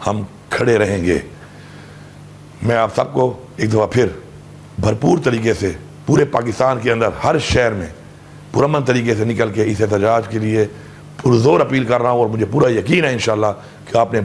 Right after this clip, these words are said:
भरपूर तरीके से पाकिस्तान और पूरी दुनिया को ये पैगाम देना है कि आप एक ज़िंदा कौम हैं, आप आज़ाद हैं इंशाअल्लाह,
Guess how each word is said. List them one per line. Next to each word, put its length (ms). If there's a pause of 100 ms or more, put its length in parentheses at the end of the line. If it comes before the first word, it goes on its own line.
भरपूर 400
तरीके 300
से 100
पाकिस्तान 680
और 80
पूरी 200
दुनिया 300
को 200 (400)
ये 80
पैगाम 460
देना 180
है 140
कि 100
आप 140
एक 80
ज़िंदा 340
कौम 260
हैं, 140 (420)
आप 260
आज़ाद 400
हैं 140
इंशाअल्लाह, 440